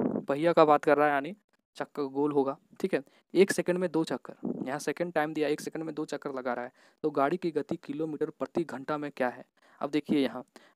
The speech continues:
सेंटीमीटर में आपको त्रिज्या दिया है, सेकंड में आपको दिया है चक्कर लगा रहा है, आंसर पूछा है आपको किलोमीटर प्रति घंटा में। सेंटीमीटर को आप किलोमीटर में बदलिएगा, सेकंड को आप घंटा में बदलिएगा, तो क्वेश्चन यहीं में कटी लंबा बनेगा। जिसका कैलकुलेशन है मन में करिए और भा-, भाग जाइए बना के,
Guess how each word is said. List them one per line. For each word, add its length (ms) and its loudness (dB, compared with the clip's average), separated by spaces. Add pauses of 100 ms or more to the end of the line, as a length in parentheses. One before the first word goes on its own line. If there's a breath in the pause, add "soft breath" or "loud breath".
(100)
सेंटीमीटर 540 4
में 80 6
आपको 200 4
त्रिज्या 340 4
दिया 200 4
है, 140 -6 (340)
सेकंड 320 2
में 100 2
आपको 280 2
दिया 180 4
है 80 4
चक्कर 360 0
लगा 220 2
रहा 100 2
है, 80 0 (280 loud breath)
आंसर 280 2
पूछा 400 2
है 200 4
आपको 360 2
किलोमीटर 500 -4
प्रति 280 -2
घंटा 280 -4
में। 100 -8 (280 soft breath)
सेंटीमीटर 540 0
को 120 0
आप 120 0
किलोमीटर 360 -4
में 100 -2
बदलिएगा, 580 -2
सेकंड 380 -4
को 140 0
आप 280 6
घंटा 340 -4
में 120 -2
बदलिएगा, 460 0 (320 loud breath)
तो 60 -4
क्वेश्चन 360 0
यहीं 280 0
में 140 0
कटी 160 -2
लंबा 260 2
बनेगा। 300 -2
जिसका 220 -2
कैलकुलेशन 520 0
है 60 -2
मन 140 -2
में 140 -2
करिए 260 0
और 120 2
भा-, 200 0
भाग 200 0
जाइए 180 0
बना 200 -4
के, 140 -16